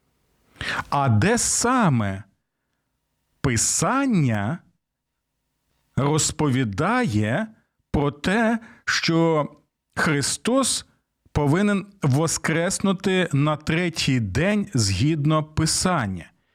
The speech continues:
Де це написано? Бо дійсно ми можемо прочитати, наприклад, в книзі пророка Ісаї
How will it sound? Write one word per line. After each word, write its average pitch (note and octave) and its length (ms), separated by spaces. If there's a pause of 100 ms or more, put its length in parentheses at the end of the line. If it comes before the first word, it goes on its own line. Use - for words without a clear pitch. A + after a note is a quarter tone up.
(640)
Де E3 320
це C#3 420
написано? C3+ 680
Бо C3 460 (380)
дійсно C3+ 520
ми C3+ 240 (280)
можемо D3+ 540 (200)
прочитати, C#3+ 720
наприклад, C3 640
в B2 480
книзі C3 680 (400)
пророка C3+ 680 (720)
Ісаї B2+ 760